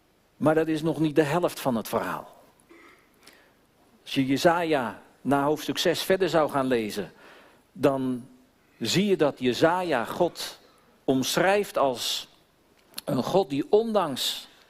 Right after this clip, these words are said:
de ontrouw van het volk toch trouw blijft. En dan noemt hij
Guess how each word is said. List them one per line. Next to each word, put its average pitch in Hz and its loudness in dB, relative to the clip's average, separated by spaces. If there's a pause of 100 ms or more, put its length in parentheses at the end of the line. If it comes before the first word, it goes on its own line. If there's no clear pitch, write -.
(160)
de - 2
ontrouw 185 2
van 139 -2
het 123 -2
volk 165 0
toch - -2
trouw 196 2
blijft. 127 -6 (1200)
En 147 2
dan 135 2 (100)
noemt 214 2
hij 135 -2